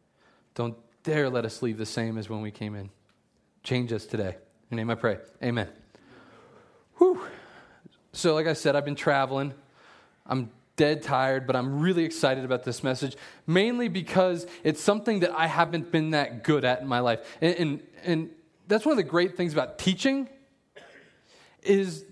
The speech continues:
that you are forced to examine what you're teaching on pretty heavily in the time leading up to it. And usually you have a rough week leading up to it. Tom can, w-, would tell you the same message. That when, when, when, when you,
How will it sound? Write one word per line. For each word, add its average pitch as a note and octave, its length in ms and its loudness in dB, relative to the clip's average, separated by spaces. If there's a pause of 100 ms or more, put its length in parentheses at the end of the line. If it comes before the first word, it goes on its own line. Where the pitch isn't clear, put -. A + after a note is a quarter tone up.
(120)
that F#3 380 0
you G3 340 0
are F#3 80 2
forced - 560 -2
to A3 100 2
examine D#3+ 720 0 (400)
what G3 160 6
you're G3 100 0
teaching F#3+ 380 0
on E3 120 0
pretty G3+ 240 2
heavily C3 540 2 (220)
in D#3+ 60 4
the D#3+ 60 4
time F3 240 2
leading D#3 200 0
up E3 120 0
to D3+ 100 2
it. D3 40 2
And E3 100 -2
usually F3+ 400 0 (160)
you F3+ 140 2
have A3 180 6
a G3+ 40 -2
rough F3 340 0
week D3 200 0
leading D3+ 200 0
up D3 80 0
to B2 120 2
it. A#2 100 -6
Tom F3 280 2
can, D#3+ 300 -2 (220)
w-, D3 180 0
would E3 120 -2
tell F3 120 2
you D3+ 80 0
the C#3 80 -2
same F3+ 440 0
message. - 540 -4 (1080)
That D#3 260 2 (160)
when, F3 140 2
when, E3+ 260 0
when, F3 380 -2
when E3+ 380 0
you, D#3+ 140 0